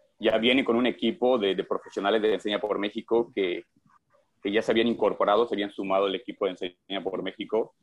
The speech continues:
Y, pues, yo soy yucateco, ¿no? Entonces, eh, recién egresado de, de, de la uadi y, eh, me contactan a través de la bolsa de trabajo de esta universidad.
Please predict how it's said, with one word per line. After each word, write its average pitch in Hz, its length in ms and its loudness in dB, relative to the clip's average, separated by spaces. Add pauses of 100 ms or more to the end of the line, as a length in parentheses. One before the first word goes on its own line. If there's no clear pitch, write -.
(380)
Y, 98 320 0
pues, 95 260 -2
yo 110 100 2
soy 110 280 0
yucateco, 113 600 2
¿no? 110 140 0
Entonces, 95 560 -4 (300)
eh, 101 120 0
recién 107 280 0
egresado 104 520 2
de, 92 240 -2
de, 90 380 -4 (380)
de 90 120 -6
la 92 80 2
uadi 139 480 2 (460)
y, 104 160 2
eh, 98 280 2 (260)
me 104 140 -4
contactan 101 460 0
a 92 100 0
través 98 160 0
de 107 80 2
la 95 60 4
bolsa 101 340 2
de 92 100 0
trabajo 95 540 2 (580)
de 95 140 0
esta 95 140 -2
universidad. 98 680 0